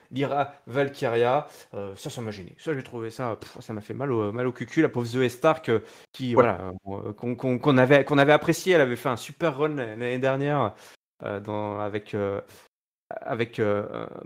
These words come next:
Speaker 1: euh, Trish Stratus, c'était plutôt sympa, hein, on avait trouvé. Après, derrière, bon, elle est retournée, elle est retournée à sa place, mais bon, moi, ça m'a un petit peu, ça m'a embêté, ça m'a embêté, cette, euh, cette défaite, là, de, de Zoe Stark.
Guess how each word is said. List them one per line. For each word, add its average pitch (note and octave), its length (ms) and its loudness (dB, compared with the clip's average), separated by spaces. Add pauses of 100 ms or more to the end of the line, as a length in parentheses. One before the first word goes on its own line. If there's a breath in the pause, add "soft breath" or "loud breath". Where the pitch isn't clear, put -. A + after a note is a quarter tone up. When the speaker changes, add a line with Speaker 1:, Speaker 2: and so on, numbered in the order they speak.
(420)
Speaker 1:
euh, A#2+ 80 -6
Trish - 220 -6
Stratus, - 380 -4
c'était - 320 -4
plutôt C3+ 360 4
sympa, F#3 420 -2
hein, C#3+ 180 2
on C#3 160 0
avait G2 160 -4
trouvé. F3 300 0
Après, A#2 220 2
derrière, G#2 320 -2
bon, - 140 -16
elle - 80 -12
est G2 40 -14
retournée, A2 360 0
elle F#2 200 0
est F#2+ 40 -4
retournée A2 280 0
à A2 40 2
sa D#3 160 0
place, F3 400 6
mais A#2 220 2
bon, A#2 160 -2
moi, D#3 160 2
ça G3+ 100 -2
m'a F3+ 80 -4
un G#3 60 -4
petit D#3 140 -10
peu, - 100 -16
ça - 140 -4
m'a F3+ 100 -2
embêté, D3+ 320 -4
ça E3 120 -10
m'a D#3 100 -6
embêté, C3+ 260 -8
cette, - 240 -12
euh, G#2 100 -2
cette A2+ 200 -14
défaite, A#2 320 -6
là, A2 180 -4
de, A2+ 160 -8
de A2+ 160 -6
Zoe A#2 180 -2
Stark. C3 380 -6